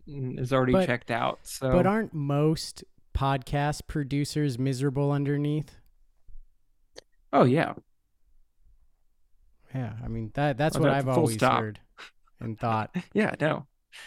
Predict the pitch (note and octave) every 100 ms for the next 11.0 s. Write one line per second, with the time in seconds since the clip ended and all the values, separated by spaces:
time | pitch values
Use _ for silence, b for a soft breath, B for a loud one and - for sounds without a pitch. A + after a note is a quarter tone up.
0 | B A3+ C3+ D3+ B2 C#3 - D3 G3+ -
1 | - - _ _ F3+ C#3+ C#3+ D3 E3+ E3+
2 | D3+ F3 D#3+ G3+ A3 C#3+ D3 C#3+ - -
3 | - _ _ b b b b b _ -
4 | C#3 D#3+ D#3 C3 - _ _ _ _ _
5 | _ _ - D3 E3+ D#3+ C#3 - - C#3+
6 | C3+ C3+ B2+ B2+ B2 A2+ - - A#2+ A2+
7 | - A#2+ A#2 - B2 A#2+ A2 _ _ _
8 | _ _ _ _ _ _ _ _ _ _
9 | _ _ C3 - B2 B2+ A2+ A#2+ - A#2+
10 | C#3 C3+ A#2+ A#2 A2+ - _ - A2+ A2